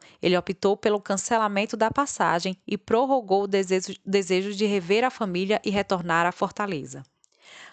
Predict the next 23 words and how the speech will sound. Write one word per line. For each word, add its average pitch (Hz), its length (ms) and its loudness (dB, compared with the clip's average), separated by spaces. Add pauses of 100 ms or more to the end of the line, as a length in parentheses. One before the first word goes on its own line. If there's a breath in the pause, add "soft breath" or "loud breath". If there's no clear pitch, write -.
Antes 190 280 -2
da 170 160 2
chegada 151 420 -2
do 175 100 -8
vírus, 196 540 -2 (160 soft breath)
ele 170 160 0
conta 190 400 -2
que, - 380 -6 (160)
em 185 160 -4
certas 185 560 -2
ocasiões, 156 800 -2 (160 soft breath)
chegou 190 320 2
a 180 80 2
viajar 180 480 2
para 202 180 -4
o - 20 -2
Brasil 175 380 -2
at-, - 300 -4 (180)
até 214 320 0
duas 247 380 0
vezes 214 280 0
por 254 220 0
ano, 160 320 -2